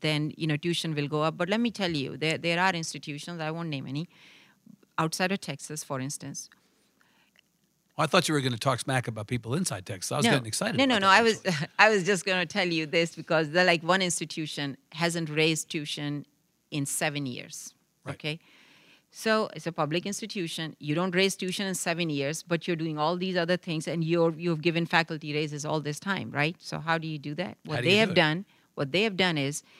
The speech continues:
Speaker 1: seven percent of the kids came from within a state. Now thirty percent, I mean, seven percent of the kids came from international.
Speaker 2: Right.
Speaker 1: Because international, you can charge more.
Speaker 2: Full pay.
Speaker 1: Now thirty percent of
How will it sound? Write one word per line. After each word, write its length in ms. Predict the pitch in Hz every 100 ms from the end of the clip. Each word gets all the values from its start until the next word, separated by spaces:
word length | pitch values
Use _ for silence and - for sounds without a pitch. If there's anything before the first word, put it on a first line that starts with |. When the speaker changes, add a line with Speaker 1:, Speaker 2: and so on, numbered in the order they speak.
| - _ _
Speaker 1:
seven 500 | - - - 220 254
percent 380 | 240 208 - 196
of 100 | 170
the 80 | 165
kids 360 | - 185 170 -
came 260 | 180 160 160
from 300 | - 156 139
within 240 | 147 165
a 60 | 175
state. 400 | - 185 190 - _
Now 240 | 151 143 151 -
thirty 300 | 185 190 190
percent, 520 | 170 160 175 160 156
I 140 | - 156
mean, 240 | 165 151
seven 340 | - 208 208 180
percent 260 | 175 185
of 80 | 165
the 100 | 156 - -
kids 260 | 170 -
came 240 | - 165 156
from 260 | - 151
international. 680 | 147 165 160 147 139 - 117 - -
Speaker 2:
Right. 160 | 92 - _ _ _ _
Speaker 1:
Because 300 | 160 156 170
international, 560 | 170 175 175 175 - 175
you 100 | 156
can 120 | 160
charge 320 | 165 160 156
more. 220 | 170 185
Speaker 2:
Full 220 | 214 147 131
pay. 280 | 131 101 90
Speaker 1:
Now 340 | 185 180 175 - _
thirty 360 | 208 214 208 196
percent 520 | - 175 - 135 135 _ _ _ -
of 180 | 147